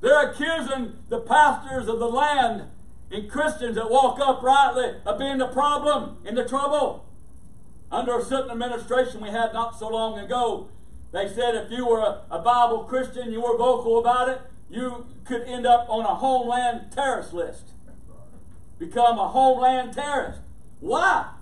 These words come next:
Trying to get somebody saved, telling them what they're doing is wrong and is sinful, and if they don't repent of it, become born again of the Spirit of God, they're gonna burn in hell?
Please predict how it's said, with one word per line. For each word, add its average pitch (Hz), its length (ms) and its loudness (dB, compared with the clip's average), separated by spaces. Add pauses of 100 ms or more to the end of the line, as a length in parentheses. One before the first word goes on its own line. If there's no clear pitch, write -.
Trying 269 320 2
to 269 40 -6
get 294 120 -6
somebody 277 480 0
saved, 285 440 0
telling 285 200 2
them 277 80 -2
what 294 180 0
they're 254 140 -4
doing 302 220 2
is 160 60 -8
wrong 302 580 2
and 233 100 -4
is 196 160 -10
sinful, 277 600 2
and 196 100 -10
if 190 40 -8
they 240 120 -2
don't 311 200 0
repent 262 360 -2
of 320 120 2
it, - 320 -6
become 269 320 0
born 294 240 2
again 277 220 -4
of 269 100 -2
the 226 60 -6
Spirit 285 320 -4
of 233 80 -8
God, 320 540 0
they're 226 100 -2
gonna 277 240 -2
burn 294 220 4
in 254 160 -4
hell? 320 480 6